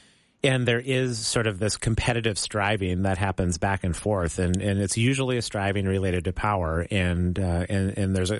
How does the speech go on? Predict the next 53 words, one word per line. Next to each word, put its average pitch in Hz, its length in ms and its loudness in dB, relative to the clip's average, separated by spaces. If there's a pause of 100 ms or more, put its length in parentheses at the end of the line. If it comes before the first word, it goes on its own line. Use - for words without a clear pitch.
there's 101 220 0
a 90 60 0
subtle 120 300 0
competition 101 580 -2
that 87 120 0
happens 87 520 -2
where 90 180 0
you 98 140 0
need 95 160 0
to 90 60 -4
either 90 200 0
be 85 160 0
right 120 380 0
or 95 340 0 (380)
you 123 120 2
need 110 220 2
to - 80 -4
retain 104 320 0
the 95 80 0
power. 98 380 0
And 95 180 0
again, 104 320 0 (340)
Christians, 113 640 0 (540)
um, 107 420 0
as 127 160 2
we 120 120 2
talk - 320 0
about 98 340 -2
levels 117 420 0
of 95 120 -2
empowerment, 92 580 0
at 110 140 0
the 117 100 0
end 117 120 2
of 113 60 -2
the 101 80 -2
day, 107 240 0
this, 98 220 -2
this 107 260 -2
can't 123 380 -2
be 113 100 2
just 101 220 -2
a, 101 240 -2
a 98 60 2
subtle 104 580 0 (300)
passive-aggressive 104 840 0
back-and-forth 98 640 0
battle 95 300 0
for 95 160 -2
who 104 140 2
gets 90 200 -4
what 87 160 -2
power. 87 400 0